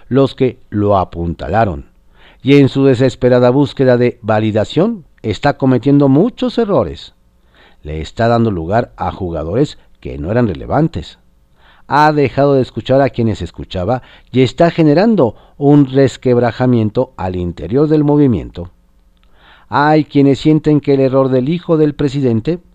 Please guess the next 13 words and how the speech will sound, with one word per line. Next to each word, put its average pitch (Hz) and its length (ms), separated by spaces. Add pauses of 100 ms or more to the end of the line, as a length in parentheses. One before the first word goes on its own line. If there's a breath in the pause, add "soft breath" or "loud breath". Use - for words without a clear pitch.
(200)
lo 78 240
debe 160 240
pagar 180 280
el 175 100
presidente 156 640 (180)
y 113 240
nadie 151 340
más. - 380 (1080 soft breath)
Sabemos 220 440
que 208 140
para 170 220
el 165 100
presidente 170 720